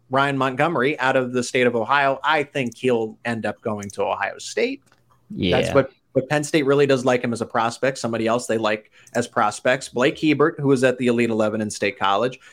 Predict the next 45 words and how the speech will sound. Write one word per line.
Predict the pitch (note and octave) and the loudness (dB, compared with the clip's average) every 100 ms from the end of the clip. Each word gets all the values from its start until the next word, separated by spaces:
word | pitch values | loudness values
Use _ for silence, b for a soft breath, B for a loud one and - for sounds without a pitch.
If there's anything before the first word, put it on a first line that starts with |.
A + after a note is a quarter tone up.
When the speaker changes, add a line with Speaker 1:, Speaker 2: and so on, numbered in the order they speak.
| - | -4
Speaker 1:
and | B2+ | 0
Speaker 2:
Mm-hmm. | |
Speaker 1:
Malik | - D3 D3 | 4 2 4
Washington, | F3 A#3+ G3+ D3 A#2+ G2+ - A#2 - | 6 6 4 -2 -2 -6 -8 -14 2
two | F#3+ | 4
guys | A3+ D#3+ G3 G#3 | 6 6 6 0
who | - F#3+ | 2 4
were | F#3+ F3+ G3 F3+ C3+ C3 C3 C3 | 4 4 4 2 -2 -8 -10 0
five | C#3+ E3 | 2 2
minutes | F3 F3 F3 | 2 -2 0
away | F3 G#3 | 2 4
from | F3 F3+ E3+ | 2 0 -2
Penn | D#3+ D3+ | -2 -4
State | - G3+ F#3+ - B B | -2 0 0 -2 B B
when | E3 E3 | 0 2
they | D#3+ | 4
were | E3 | 4
throwing | D#3 D3+ D3+ | 4 0 0
the | |
football | D3 A3 A3 C#3+ B2 | -2 -2 2 4 4
around. | A#2+ A2+ A2 A2 b b b | 2 0 -2 -4 b b b
Uh, | - G2 | 0 2
Speaker 2:
Mm-hmm. | G#2 F2+ _ _ | 2 -2 _ _
Speaker 1:
Malik | D#3+ G3 C#4+ | 0 2 2
Washington, | G#3 F#3+ A3 G3 F3 D#3+ | 2 2 2 -2 0 -2
at | D3+ | 0
least | D#3+ D#3 | 0 0
from | - C#3+ | -2 0
what | C3 | 2
I've | C3+ E3+ | 2 0
seen, | - C#3+ | -4 -2
is | B2+ G#3 | 0 0
projected | - D4 G#3+ B3 C4 G3 | 0 0 2 0 0 -2
to | |
Penn | F3 F3 F#3+ | -2 -2 -2
State | - F3+ F#3+ A2 - - | -2 0 0 0 -8 -6
a-, | A#2+ - | -6 0
a-, | D3 C#3 | 0 0
at | D3 | 0
the | C#3+ | 0
end | C#3+ E3+ | 0 0
of | D3 | 2
the | C3+ | 2
day. | C#3 D3 F2 G2+ G#2+ | 4 2 0 -8 -14
It, | - | -12